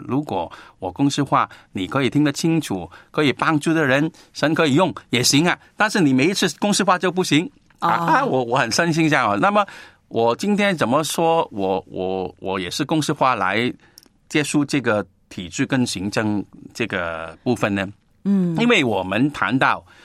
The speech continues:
Speaker 1: 过去这个体制，也提到教会的增长，
Speaker 2: 嗯。
Speaker 1: 也提到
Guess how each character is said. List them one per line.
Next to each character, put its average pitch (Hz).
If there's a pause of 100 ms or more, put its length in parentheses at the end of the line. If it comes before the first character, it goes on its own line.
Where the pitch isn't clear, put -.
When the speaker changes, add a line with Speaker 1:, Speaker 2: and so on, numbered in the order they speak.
(140)
Speaker 1:
过 147
去 135
这 156
个 131
体 85
制， 117 (460)
也 95 (340)
提 123
到 127 (320)
教 147
会 123
的 117 (480)
增 160
长， 80 (160)
Speaker 2:
嗯。 190
Speaker 1:
也 104
提 -
到 120